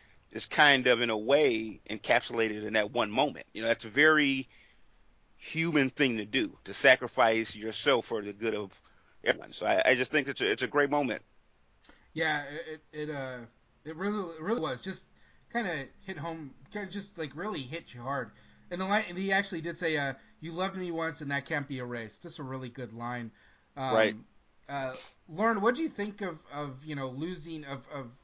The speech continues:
Speaker 2: you know, Katarina losing this, uh, this person in her life who, you know, one minute he's not there, and the next minute he's there, and there's a history, and now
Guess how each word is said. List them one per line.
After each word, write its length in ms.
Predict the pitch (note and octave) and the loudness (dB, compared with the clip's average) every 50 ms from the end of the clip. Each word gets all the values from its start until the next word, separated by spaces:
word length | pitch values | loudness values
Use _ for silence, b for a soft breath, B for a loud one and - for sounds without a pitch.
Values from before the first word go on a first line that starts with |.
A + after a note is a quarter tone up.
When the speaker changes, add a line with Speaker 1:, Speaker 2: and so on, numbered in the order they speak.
| - - | -16 -12
Speaker 2:
you 80 | D3+ C#3 | -12 -10
know, 40 | |
Katarina 400 | C3+ - F3 E3+ E3+ E3 E3+ E3 | -8 -6 -4 -4 -2 -2 -4 -4
losing 520 | D#3 C#3 D3+ E3 E3 D#3 D#3 D3 C#3 C3+ C3 b b b b b b b | -4 -4 -4 -4 -4 -4 -4 -4 -4 -6 -8 b b b b b b b
this, 400 | - C3 D3 D#3+ D3+ D3 - - - | -12 -6 -4 -4 -4 -4 -6 -8 -6
uh, 640 | C3+ C3+ C3 B2+ B2+ B2 B2 A#2+ A#2 A#2+ B2 A#2+ A#2 - - _ _ - _ _ _ | -6 -4 -2 -2 -2 -2 -4 -4 -6 -8 -8 -10 -14 -18 -20 _ _ -20 _ _ _
this 180 | C#3+ D3+ F3 - | -12 -10 -10 -10
person 380 | - - G#3 B3 B3 B3+ G3+ F3+ | -4 0 0 0 0 0 -4 -6
in 80 | E3 | -6
her 160 | D#3 D#3+ E3 | -4 -4 -4
life 320 | D3+ C#3+ C3+ C#3+ E3 E3 - - | -2 0 0 0 -2 -4 -8 -8
who, 280 | E3+ E3 D#3 D3+ D3 b b b b b b b b | -6 -4 -4 -4 -6 b b b b b b b b
you 100 | G3 F3+ | -6 -2
know, 180 | F3+ F3 E3+ E3 | 2 2 2 2
one 280 | D#3 D3 E3+ G3 G3+ | 2 0 0 0 2
minute 240 | G3+ G3+ G3 G3+ G3 | 2 2 0 0 -2
he's 300 | - - - F3+ E3+ D3+ | -4 -6 -10 -12 -10 -6
not 280 | D#3 E3 F3+ A3 A3 - | -4 0 0 0 0 -2
there, 480 | F3+ C#3+ C#3+ C#3+ C#3+ D3 D#3+ F3 F3 - - | -2 -2 -2 -2 -2 -4 -8 -10 -12 -12 -10
and 180 | D3+ D#3 E3 | -10 -8 -8
the 60 | E3 E3 | -8 -8
next 300 | E3 E3+ E3+ E3+ - - | -6 -6 -8 -8 -8 -12
minute 260 | E3+ E3+ E3 E3+ D#3 | -10 -8 -8 -8 -8
he's 300 | D3 - E3+ D#3+ D3 C3+ | -10 -12 -12 -10 -10 -4
there, 220 | C#3 E3+ F3 F3+ | 0 0 2 2
and 100 | E3+ D#3+ | 0 0
there's 160 | D#3 D3+ C#3 C3 | -2 -4 -6 -6
a 40 | |
history, 480 | D3+ E3+ G3 F#3+ - - D3+ C#3+ C#3+ C#3 | -8 -8 -8 -8 -6 -6 -4 -4 -4 -4
and 80 | C3+ C#3 | -4 -4
now 400 | D3 D3+ D#3 D3+ D#3 D3+ C#3+ b | -2 0 0 2 0 0 -2 b